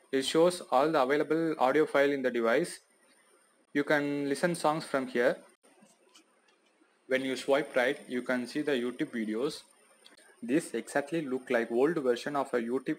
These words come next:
app. Here you can also sign in with your Gmail account.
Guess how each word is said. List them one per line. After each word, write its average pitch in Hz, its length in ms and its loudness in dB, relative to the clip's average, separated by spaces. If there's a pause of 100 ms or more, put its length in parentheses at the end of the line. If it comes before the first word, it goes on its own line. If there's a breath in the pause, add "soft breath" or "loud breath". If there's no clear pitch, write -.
app. 113 240 -6 (680)
Here 135 380 0
you 131 100 -4
can 131 180 -4
also 131 280 2
sign 135 260 0
in 156 160 -4
with 131 180 -6
your 127 240 4
Gmail 131 440 -4
account. 123 340 -4